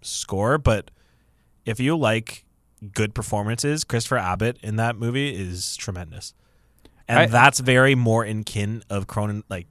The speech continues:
Speaker 1: David
Speaker 2: I hope so.
Speaker 1: Cronenberg's films. This is Brandon Cronenberg we're
Speaker 2: Yeah,
Speaker 1: talking
Speaker 2: yeah.
Speaker 1: about as well, his son. And I think he has a promising career. I'm excited to see what he does, 'cause he obviously took so many influences from his dad.
Speaker 2: Yeah, oh, hundred percent.
Speaker 1: And I'm, I think he's a very capable director, and I,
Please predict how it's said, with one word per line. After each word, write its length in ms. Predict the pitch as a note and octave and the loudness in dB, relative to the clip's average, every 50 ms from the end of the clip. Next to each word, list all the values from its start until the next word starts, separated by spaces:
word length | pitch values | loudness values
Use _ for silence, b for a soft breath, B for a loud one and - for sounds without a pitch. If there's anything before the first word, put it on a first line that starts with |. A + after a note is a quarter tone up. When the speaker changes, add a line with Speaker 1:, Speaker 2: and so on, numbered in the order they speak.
| _ _ | _ _
Speaker 1:
David 300 | - A2+ G#2 G2+ G#2+ G#2 | -4 -4 -2 -2 -2 -2
Speaker 2:
I 80 | A2+ A#2+ | 2 2
hope 140 | D#3 D3 B2 | 2 2 2
so. 80 | A#2+ C3 | 2 2
Speaker 1:
Cronenberg's 200 | C3 B2+ A#2+ - | 2 2 0 0
films. 440 | - C#3+ D3+ E3+ F#3 F#3 - - - _ _ _ _ _ _ _ | 0 0 0 0 -2 -6 -8 -10 -14 _ _ _ _ _ _ _
This 140 | - C#3+ C#3+ | -6 -2 0
is 80 | D3+ D3 | 2 6
Brandon 280 | C3+ C3+ B2 A2 G2 | 6 8 8 6 4
Cronenberg 380 | F#2 G#2+ G2+ F#2+ F2 E2+ F2 E2+ | 0 -2 -4 -4 -6 -8 -8 -6
we're 80 | F2 F#2 | -4 -2
Speaker 2:
Yeah, 60 | G#2+ | -2
Speaker 1:
talking 140 | G#2 G2 F#2+ | -2 -2 -4
Speaker 2:
yeah. 60 | F#2 | -4
Speaker 1:
about 60 | F#2 | -6
as 80 | F#2 G2 | -6 -6
well, 120 | F#2+ F2+ | -6 -6
his 120 | F#2 F2 | -4 -4
son. 240 | - - F#2 D#2+ - - _ _ _ _ _ _ _ _ _ _ | -4 -4 -4 -8 -14 -20 _ _ _ _ _ _ _ _ _ _
And 100 | B2+ C3 | 2 4
I 100 | C3+ D3 | 4 4
think 140 | D#3 E3 D#3+ | 4 4 2
he 60 | F3 | 2
has 80 | F3 D#3+ | 2 2
a 40 | |
promising 360 | - D3+ D3 C#3+ C3+ - C3 A2+ | 2 2 2 2 2 -2 -4 -4
career. 260 | - A2 F#2+ E2 E2+ | -4 -4 -4 -2 -4
I'm 140 | G#2 B2 C3+ | -4 -2 -2
excited 340 | C3 - D3+ C#3 C#3 C#3 C3 | 0 2 2 4 4 2 0
to 80 | - | 0
see 180 | B2 - C#3 C3 | -2 0 0 0
what 100 | A#2+ A#2 | 2 2
he 120 | A2+ A#2+ A#2 | 0 0 -2
does, 120 | A2+ A#2 | -4 -6
'cause 220 | B2+ C3 A#2+ A2 - G#2 - _ _ _ _ | -6 -6 -8 -8 -12 -18 -20 _ _ _ _
he 280 | - - - - C3+ - | -20 -14 -10 -8 -6 -2
obviously 420 | - A#2+ C#3 D3 D#3 D3+ D3 D3+ C#3+ | 0 2 2 4 2 2 2 2 2
took 240 | A#2+ C#3 C#3 - - | 2 2 0 0 -2
so 300 | - - - C#3 C3 C#3 | -2 0 2 2 4 2
many 180 | C#3+ C#3 B2 | 2 0 0
influences 400 | B2+ A#2 - B2+ A#2 A2 A#2+ A2 | -2 -2 -4 -4 -4 -4 -6 -4
from 140 | - - A2 | -4 -4 -2
his 100 | A2 G#2+ | -2 -2
dad. 320 | G2+ G2 F2+ F2 E2 E2+ - _ _ _ _ _ _ _ _ _ _ _ _ _ _ _ _ _ _ - | -4 -4 -6 -6 -8 -12 -14 _ _ _ _ _ _ _ _ _ _ _ _ _ _ _ _ _ _ 2
Speaker 2:
Yeah, 300 | A3 A#3 G3 A2 G2 G#2+ | 4 6 6 4 4 2
oh, 260 | C#3+ E3+ D3+ G#2+ G2 | 2 2 2 2 0
hundred 260 | F#2+ C#3+ D#3+ C#3+ A#2 | -2 -4 -6 -4 -6
percent. 280 | - G2+ F#2+ - A#2 A2 | -6 -8 -6 -4 -2 0
Speaker 1:
And 140 | B2 B2 B2 | 2 4 4
I'm, 120 | C3 C#3 C#3+ | 4 4 4
I 120 | - D3 F#3 | 4 4 4
think 180 | A#3 C4+ C#4+ | 4 2 0
he's 140 | - D#4+ C#4 | 0 0 0
a 60 | C#4+ C4 | 2 2
very 180 | D4 C#4+ D4 | 4 4 4
capable 340 | D4 - B3+ B3 B3 C4 C4 | 4 4 2 2 4 2 2
director, 380 | A#3+ C#4 C4 B3+ - - - A2+ | 2 2 2 0 2 0 0 0
and 100 | C3 D#3 | 2 2
I, 200 | E3+ F3+ F3+ | 2 2 0